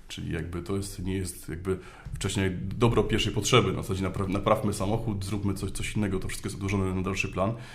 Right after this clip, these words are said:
a, a pracowników to mają sporo. Em, no, on się zastanawia, co z nim będzie, dlatego,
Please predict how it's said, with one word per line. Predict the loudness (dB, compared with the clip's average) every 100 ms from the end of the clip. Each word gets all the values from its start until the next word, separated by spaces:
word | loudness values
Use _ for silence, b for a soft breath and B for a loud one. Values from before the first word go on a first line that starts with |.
| B B -2
a, | 0 0
a |
pracowników | -2 0 2 0 -2 -2
to | 0
mają | 2 2
sporo. | 0 2 2 0 -6 B B B B
Em, | -4 -2 0 0 -2
no, | -2 -2 -2
on | -2
się | -2
zastanawia, | -2 0 0 2 0 0
co | -2
z | 0
nim | 2
będzie, | 4 2 2 0
dlatego, | -4 -6 -6 -6